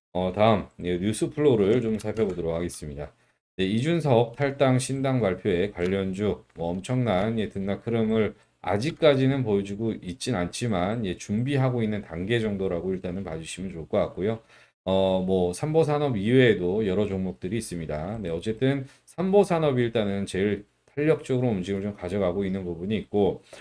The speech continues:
뭐, 또 최근에 일단 발표된 리서치를 좀 살펴보면은, 어, 시-, 이준석 탈당으로 해서, 예, 신당 관련해서 한 십 프로 정도 일단은 지지율을 좀,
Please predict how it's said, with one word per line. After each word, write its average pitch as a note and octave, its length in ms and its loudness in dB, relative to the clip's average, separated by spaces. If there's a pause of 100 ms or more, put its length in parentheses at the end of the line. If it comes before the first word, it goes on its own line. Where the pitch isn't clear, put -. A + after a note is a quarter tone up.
(280)
뭐, G2+ 240 6
또 C#3+ 120 -2
최근에 G3 400 2
일단 F3 260 2
발표된 A2+ 720 2
리서치를 B2 1300 2
좀 B2 260 -2
살펴보면은, G#2 880 0 (380)
어, F2+ 240 2
시-, - 140 -6 (120)
이준석 C#3 1200 4
탈당으로 D3 840 4
해서, C#3 560 4
예, F#2 120 -2
신당 C#3+ 540 -2
관련해서 G2 480 -4
한 A2 140 -2
십 - 200 -10
프로 F3 140 -2
정도 B2 260 0
일단은 F#2 340 -2
지지율을 G2+ 500 -4
좀, E2 220 -8